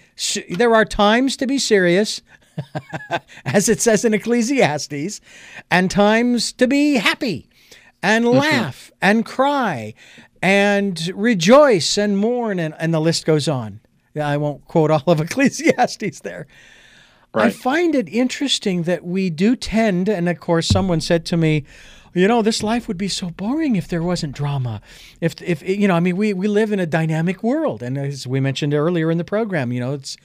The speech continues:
Speaker 1: constantly changing. Uh, it would be boring if there wasn't change, if there wasn't movement, if there wasn't, uh, a, a dynamic existence.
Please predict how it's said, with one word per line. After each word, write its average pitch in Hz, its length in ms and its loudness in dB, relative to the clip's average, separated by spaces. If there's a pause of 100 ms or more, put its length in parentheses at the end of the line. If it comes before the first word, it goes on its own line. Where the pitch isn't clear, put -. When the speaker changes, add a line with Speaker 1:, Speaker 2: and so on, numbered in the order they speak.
(140)
Speaker 1:
constantly 165 520 -4
changing. 208 600 -10 (720)
Uh, 147 240 -8
it 202 80 0
would 208 160 2
be 196 100 2
boring 175 760 0 (280)
if 180 320 -4 (160)
there 156 180 0
wasn't 139 360 -4
change, 120 360 -6
if 156 120 -8
there 170 140 -4
wasn't 151 340 -8
movement, 120 480 -4
if 147 120 -12
there 147 140 -6
wasn't, 139 480 -6
uh, 120 160 -6 (540)
a, - 140 -12
a 160 100 -4
dynamic 147 640 0
existence. 110 840 -8